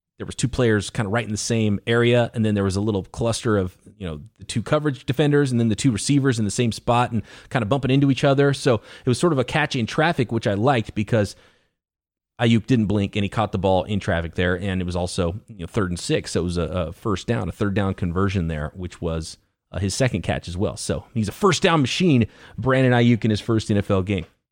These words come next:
Didn't see the ball again until the second half. In the third quarter, this is with Mullins at quarterback, second and twenty. He was wide open. He was, he, he was completely uncovered, left sideline on a go route. Confusion on the back end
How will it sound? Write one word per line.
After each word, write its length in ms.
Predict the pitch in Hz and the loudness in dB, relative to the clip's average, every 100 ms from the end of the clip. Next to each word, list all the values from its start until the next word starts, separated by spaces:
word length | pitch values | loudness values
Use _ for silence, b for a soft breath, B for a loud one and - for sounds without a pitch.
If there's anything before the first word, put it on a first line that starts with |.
| _ _ _ 117 | _ _ _ _
Didn't 240 | 143 269 | -4 -4
see 460 | - - 226 226 226 | -4 -2 2 4 4
the 160 | 190 | 2
ball 220 | 165 202 180 | 2 4 4
again 240 | 160 196 | 4 2
until 340 | 165 - 175 | 2 2 2
the 80 | 139 | 2
second 380 | - 160 156 117 | 0 0 0 -2
half. 280 | 110 143 135 | -2 -2 0
In 120 | 131 | 0
the 40 | |
third 280 | 117 165 165 | 2 0 -2
quarter, 500 | - 151 180 147 127 b b _ _ | 0 2 4 4 2 b b _ _
this 160 | 127 139 | -4 2
is 80 | 120 | 2
with 160 | 117 | 4
Mullins 400 | 113 123 147 139 - | 4 4 4 2 0
at 160 | 117 | -4
quarterback, 640 | - 135 113 107 110 107 - _ _ _ _ | -2 0 2 4 2 2 -2 _ _ _ _
second 440 | - 156 147 160 135 | -4 -2 2 0 0
and 100 | 117 | -2
twenty. 400 | - 139 139 127 | 0 2 4 4
He 140 | 160 | 2
was 200 | 175 120 | 2 2
wide 380 | 107 120 135 123 | 0 -2 -2 0
open. 380 | 131 127 104 87 | 2 2 0 2
He 160 | 120 | 2
was, 240 | 131 110 - | 2 0 -6
he, 300 | 120 135 143 | -6 -4 0
he 100 | 139 | 2
was 120 | 151 | 2
completely 340 | 160 190 196 196 | 2 2 4 4
uncovered, 380 | 180 208 180 - _ _ - | 4 2 0 -10 _ _ -2
left 220 | 151 143 | 0 0
sideline 440 | - 156 139 82 | 2 2 2 0
on 140 | 80 117 | 0 0
a 40 | |
go 200 | 110 131 | 4 4
route. 260 | 135 85 - _ _ _ _ _ _ _ _ - | 4 2 -2 _ _ _ _ _ _ _ _ -4
Confusion 840 | 120 - 180 226 226 180 185 185 - | -4 -2 4 6 6 6 6 4 2
on 360 | 147 143 139 127 | 2 4 4 4
the 60 | |
back 300 | 120 143 139 | 2 0 2
end 340 | 135 131 127 | 2 2 0